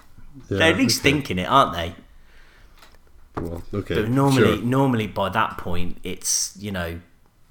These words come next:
Speaker 2: more than just a bud, isn't it? When they get those sort of people in, it's normally quite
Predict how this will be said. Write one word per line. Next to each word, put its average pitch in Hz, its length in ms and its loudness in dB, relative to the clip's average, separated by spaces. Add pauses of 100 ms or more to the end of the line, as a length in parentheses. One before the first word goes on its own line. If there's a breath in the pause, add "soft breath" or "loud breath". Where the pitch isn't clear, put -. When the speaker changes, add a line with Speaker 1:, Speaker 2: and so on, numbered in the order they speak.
(680 soft breath)
Speaker 2:
more 104 320 -4
than 92 160 -8
just 92 200 -10
a 92 60 -8
bud, 101 340 -4
isn't 104 220 -4
it? 85 160 -10 (180)
When 110 280 -4
they 104 80 0
get 107 180 -2
those 107 240 -2
sort 82 220 -2
of 92 120 -8
people 90 300 -4
in, 87 80 4
it's - 160 -8
normally 92 400 -4
quite 95 420 -4